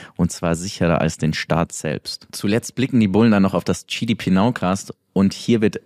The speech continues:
mittlerweile ein Wachstum im dritten Quartal von drei Komma acht Prozent vorausgesagt. Heißt, die U-S-Wirtschaft ist deutlich robuster, als viele dachten.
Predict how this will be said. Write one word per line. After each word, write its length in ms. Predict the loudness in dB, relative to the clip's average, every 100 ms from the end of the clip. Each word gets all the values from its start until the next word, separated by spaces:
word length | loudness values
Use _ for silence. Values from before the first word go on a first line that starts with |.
| -2
mittlerweile 560 | 0 2 2 4 4
ein 220 | 4 2
Wachstum 420 | 0 -4 -6 -4 0
im 100 | 0
dritten 260 | 2 0
Quartal 340 | 2 0 0 -2
von 180 | 0 -2
drei 220 | 0 -2
Komma 240 | 2 2
acht 220 | 2 -2
Prozent 500 | -4 -4 -4 -6 -6
vorausgesagt. 840 | -4 0 2 2 0 0 2 0 -2 -16 -16 -16 -4
Heißt, 260 | 0 0 0
die 60 |
U-S-Wirtschaft 580 | 0 0 0 -2 -2 -4
ist 240 | -4 -6 0
deutlich 360 | 2 2 2
robuster, 400 | 2 2 0 0
als 160 | 0 -2
viele 300 | -2 2 2
dachten. 400 | 2 -2 -2 -2